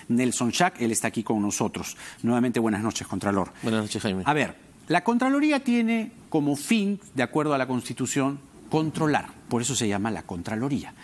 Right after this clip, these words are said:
Speaker 1: Y lo que hace es justamente,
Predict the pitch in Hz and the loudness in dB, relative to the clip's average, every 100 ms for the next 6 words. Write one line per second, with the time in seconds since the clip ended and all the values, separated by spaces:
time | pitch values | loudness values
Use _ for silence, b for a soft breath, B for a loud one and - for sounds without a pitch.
0 | B B B B B - 214 262 302 294 | B B B B B 0 4 4 4 0
1 | - 156 165 170 160 180 - 185 180 196 | -2 0 2 4 4 4 2 2 2 -2
2 | - 185 175 123 - 120 | 2 2 4 2 2 -2